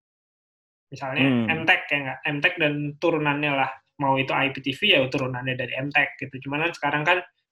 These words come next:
Speaker 1: eh, ada bercabang nih, kelihatannya bercabang.
Speaker 2: Mm-mm.
Speaker 1: Eh, ada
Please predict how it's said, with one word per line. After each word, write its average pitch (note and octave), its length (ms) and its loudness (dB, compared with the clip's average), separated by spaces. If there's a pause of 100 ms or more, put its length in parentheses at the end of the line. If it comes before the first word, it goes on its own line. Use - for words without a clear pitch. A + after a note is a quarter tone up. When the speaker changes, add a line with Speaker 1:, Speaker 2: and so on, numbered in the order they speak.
(180)
Speaker 1:
eh, D3+ 240 6
ada D3 640 4
bercabang D3 480 0
nih, B2+ 320 -12
kelihatannya C#3 480 0
bercabang. C3 480 -6
Speaker 2:
Mm-mm. A2+ 320 -4 (400)
Speaker 1:
Eh, C3 220 -8 (100)
ada B2+ 120 -6